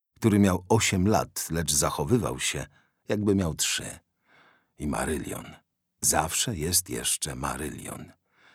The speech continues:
Gdy młody minstrel grał dla nich przy kolacji, często odnosiła wrażenie, że śpiewa tylko dla niej. Jej ciotka nie była bynajmniej z tego zadowolona. Lady Lisa szalała za Marylionem i wygnała już dwie służące,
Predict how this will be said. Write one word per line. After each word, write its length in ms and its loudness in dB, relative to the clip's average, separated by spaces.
Gdy 180 10
młody 300 12
minstrel 600 8
grał 280 8
dla 200 8
nich 200 6
przy 200 -2
kolacji, 640 0
często 360 8
odnosiła 480 10
wrażenie, 480 8
że 120 6
śpiewa 360 2
tylko 300 0
dla 260 2
niej. 300 -14
Jej 180 8
ciotka 520 10
nie 160 10
była 300 8
bynajmniej 600 -4
z 80 0
tego 220 -6
zadowolona. 720 -6
Lady 220 8
Lisa 440 8
szalała 540 10
za 140 4
Marylionem 680 10
i 60 8
wygnała 420 10
już 180 6
dwie 200 2
służące, 720 4